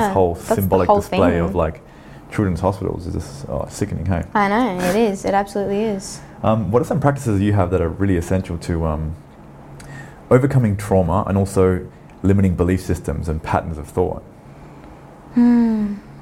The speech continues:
Speaker 2: Um, well, befriending your shadow is one thing.
Speaker 1: Yeah.
Speaker 2: Really helpful.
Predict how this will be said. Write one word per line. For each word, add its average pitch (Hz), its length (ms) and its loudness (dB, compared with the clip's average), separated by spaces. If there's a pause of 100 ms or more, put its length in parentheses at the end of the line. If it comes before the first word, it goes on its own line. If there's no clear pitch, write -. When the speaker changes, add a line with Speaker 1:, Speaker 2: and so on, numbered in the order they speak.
(160)
Speaker 2:
Um, 262 800 2
well, 226 340 4
befriending 262 560 4
your 220 100 0
shadow 214 260 2
is 175 160 0
one 175 200 -2
thing. 170 360 -2 (320)
Speaker 1:
Yeah. 95 180 -2 (120)
Speaker 2:
Really 190 240 4
helpful. 175 500 0